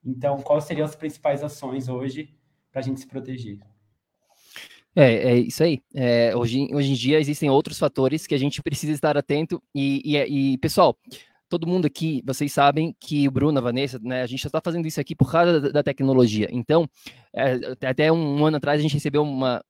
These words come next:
Speaker 2: uma mensagem de um, de um seguidor nosso no Instagram falando, "Ah, vocês são hipócritas, como é que vocês podem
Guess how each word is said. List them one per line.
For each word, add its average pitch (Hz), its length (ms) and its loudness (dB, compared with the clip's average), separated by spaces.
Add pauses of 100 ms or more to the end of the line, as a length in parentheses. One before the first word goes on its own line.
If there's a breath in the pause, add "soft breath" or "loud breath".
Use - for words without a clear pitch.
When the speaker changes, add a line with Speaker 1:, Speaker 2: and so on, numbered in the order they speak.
(120)
Speaker 2:
uma 135 100 -4
mensagem 139 500 -2
de 127 120 -2
um, 127 260 -2 (300)
de - 300 -10
um - 20 -2
seguidor 131 380 0
nosso 131 260 2
no 135 60 0
Instagram 123 360 -2 (320 soft breath)
falando, 135 220 4
"Ah, 170 80 4
vocês 156 260 0
são 175 240 -4 (140)
hipócritas, 147 640 2
como 170 180 -2
é - 20 -4
que - 80 -16
vocês 165 240 -2
podem 165 340 2